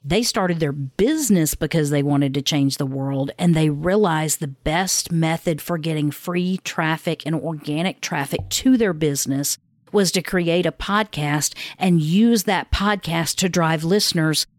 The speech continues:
to their existing business model and their offer, which is completely the opposite of what so many podcasters have started, where you just go out and create content and whoever you can get and get all the big people in your niche, and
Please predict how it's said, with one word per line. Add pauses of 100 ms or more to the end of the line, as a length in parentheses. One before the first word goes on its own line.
to
their
existing
business
model
and
their
offer, (320)
which
is
completely
the
opposite
of
what
so
many
podcasters
have
started, (320)
where (240)
you
just
go
out
and
create
content
and (280)
whoever
you
can
get
and
get
all
the
big
people
in
your
niche,
and